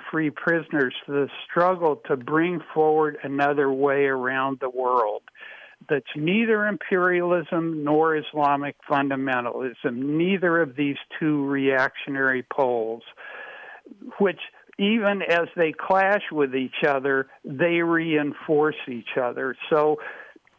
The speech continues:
the campaign and opposing these outmoded forces really opens new vistas and pathways toward the revolutionary emancipation of humanity. Raymond laid this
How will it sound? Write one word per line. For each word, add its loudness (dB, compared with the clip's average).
the 2
campaign 0
and -2
opposing 0
these -4
outmoded 2
forces 0
really 0
opens 0
new 0
vistas -2
and -4
pathways 0
toward 2
the 0
revolutionary 0
emancipation 0
of -2
humanity. -4
Raymond 0
laid 0
this 2